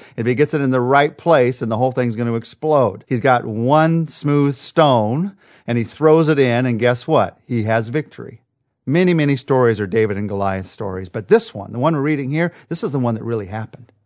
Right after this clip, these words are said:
This is the one that's not fiction. And this one teaches you and I how to have genuine faith in our lives. It's not about us and us achieving things.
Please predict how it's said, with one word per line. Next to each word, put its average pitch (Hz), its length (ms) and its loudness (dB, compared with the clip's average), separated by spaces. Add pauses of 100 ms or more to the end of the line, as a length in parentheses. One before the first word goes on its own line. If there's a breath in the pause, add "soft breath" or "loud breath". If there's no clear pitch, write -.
(240)
This 156 160 -10
is 156 80 -6
the 117 80 -6
one 160 200 2
that's 131 120 -6
not 120 260 -4
fiction. - 400 -10 (320 soft breath)
And 139 140 0
this 214 180 2
one 143 160 2
teaches 143 400 -6
you 143 140 2
and 131 100 0
I 139 140 2
how 123 160 0
to 117 80 -4
have 110 200 -6
genuine 113 480 -2
faith 113 540 -6 (360)
in 110 100 -8
our 90 140 -8
lives. 123 360 -16 (160)
It's 131 120 -8
not 233 160 0
about 139 280 0
us 123 600 -6 (420)
and 123 160 0
us 190 300 0
achieving 107 500 -4
things. 104 340 -6